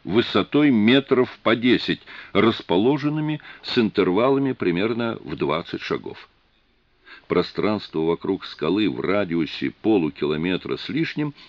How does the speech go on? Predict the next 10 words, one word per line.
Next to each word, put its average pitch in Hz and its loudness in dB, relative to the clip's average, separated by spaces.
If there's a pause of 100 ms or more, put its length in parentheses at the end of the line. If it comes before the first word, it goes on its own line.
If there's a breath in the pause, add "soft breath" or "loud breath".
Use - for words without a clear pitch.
(120)
было 135 6
совершенно 104 0
оголено. 87 0 (260 loud breath)
Здесь 85 2
не 101 0
росло 101 2
ни 117 0
деревца, 104 2
ни 117 0
кустика. - -4